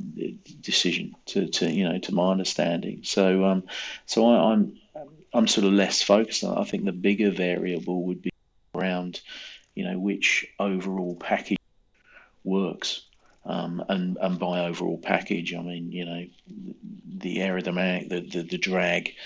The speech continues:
um, the, uh, you know, the downforce, the, um, y-, you know, maintaining that,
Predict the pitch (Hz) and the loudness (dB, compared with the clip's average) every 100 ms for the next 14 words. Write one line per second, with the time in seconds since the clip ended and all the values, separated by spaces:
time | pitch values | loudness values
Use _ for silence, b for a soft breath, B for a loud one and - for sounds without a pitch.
0 | B B B - 87 90 87 87 85 - | B B B -8 -4 -4 -4 -6 -6 -6
1 | 92 90 90 85 87 - 98 87 87 85 | -2 -2 0 -2 -2 -4 -2 -2 -2 -2
2 | 92 90 87 - 92 90 - - - 90 | -2 -2 -4 -2 0 0 0 0 -2 -4
3 | 87 90 87 87 87 87 92 - 87 85 | -2 -4 -6 -8 -10 -10 -10 -10 -10 -10
4 | 87 90 87 - 98 92 90 87 87 87 | -8 -8 -8 -6 -6 -4 -6 -8 -8 -8
5 | - | -10